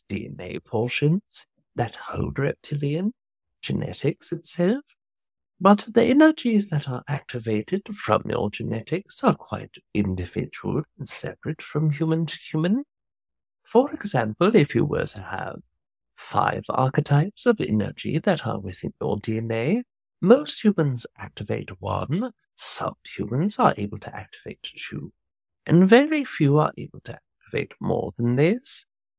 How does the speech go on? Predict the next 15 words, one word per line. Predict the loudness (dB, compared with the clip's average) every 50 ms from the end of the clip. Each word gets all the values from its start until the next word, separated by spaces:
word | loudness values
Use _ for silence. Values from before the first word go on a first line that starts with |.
| _ _ _ 4
Within | 4 4 6 4 2 4
your | 4 4 4 4 4 6
own | 8 8 8 8 4
family, | 2 0 0 0 0 0 -2 -2 -2 -2 -2 -2 -4 -6 _ _ _ -20 -20 -12 _ 0
all | 0 2 0 0 -4
of | -6 -8 -8 -4
them | -2 0 2 0 0 -2 _ _ _ _ _ _ _ _ -2
tend | 6 8 8 10 8 6
to | 4 2
lean | 0 2 4 6 6 6 6 4
more | 2 -2 -4 -4 -4
so | -4 -4 -2 0 -2 -2 -2 -4
towards | -8 -6 -4 -4 -2 -2 -6 -6 -8 -12 -12 -6
the | -4 -4 -4
activation | -4 -6 -8 -8 _ -10 -12 -10 -10 -10 -10 -10 -10 -10 -8 -8 -6 -4 -4 -4